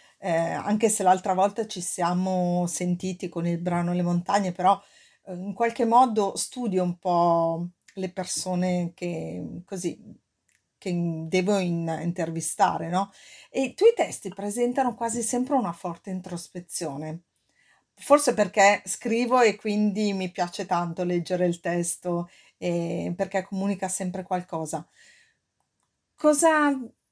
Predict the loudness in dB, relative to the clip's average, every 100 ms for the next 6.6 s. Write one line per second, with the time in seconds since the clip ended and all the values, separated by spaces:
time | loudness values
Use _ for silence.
0 | _ -6 -2 2 4 4 2 0 0 2
1 | 2 0 -4 -4 -6 -6 -6 -6 0 2
2 | 4 2 0 -2 -6 -12 -2 2 2 0
3 | -2 -4 -6 -6 -6 -6 -2 -4 -4 -8
4 | -12 -12 -10 -4 -2 2 2 2 -4 -4
5 | -4 -2 -6 -6 -12 -14 -16 -10 -6 -8
6 | -8 -10 -12 -14 -16